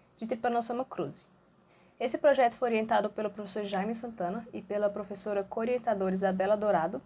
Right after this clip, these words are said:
e foi realizado no Laboratório de Interação Patógeno Hospedeiro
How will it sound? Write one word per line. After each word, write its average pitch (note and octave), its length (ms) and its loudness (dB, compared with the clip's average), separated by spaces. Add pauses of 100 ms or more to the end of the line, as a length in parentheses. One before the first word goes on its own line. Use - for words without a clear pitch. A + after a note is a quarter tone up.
(920)
e A#3+ 200 -2
foi A#3+ 180 4
realizado A#3+ 480 6
no A#3+ 80 0
Laboratório A3 500 8
de A3+ 80 0
Interação A3+ 460 0
Patógeno G#3+ 420 2
Hospedeiro A3 500 -2